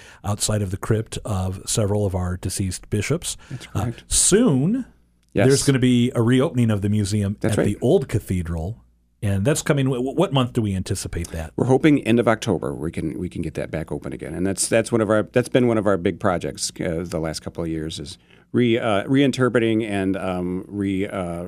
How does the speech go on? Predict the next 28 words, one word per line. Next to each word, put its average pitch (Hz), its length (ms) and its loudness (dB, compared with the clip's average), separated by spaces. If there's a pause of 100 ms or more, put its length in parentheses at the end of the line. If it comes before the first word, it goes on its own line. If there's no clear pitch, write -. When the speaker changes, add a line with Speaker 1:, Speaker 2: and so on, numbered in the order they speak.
Speaker 2:
renovating 90 500 -2
that 82 180 -6
space 73 360 -10
so - 180 -10
we 80 100 -8
can 78 140 -10
have 80 260 -12 (440)
a 127 60 -4
great 131 300 2
space 98 500 0 (320)
to - 140 -4
really 104 300 2
talk 98 280 -2
about 85 460 -4
not 120 240 2
just, 101 400 -4 (640)
not 135 260 4
just 131 260 0 (200)
the 120 80 0
Catholic 113 340 2
Church 110 260 0
in 87 80 -2
Saint 80 240 -4
Louis, 82 260 -8
but 92 200 -4
the 107 100 -2
unique 127 480 2
way 80 280 -4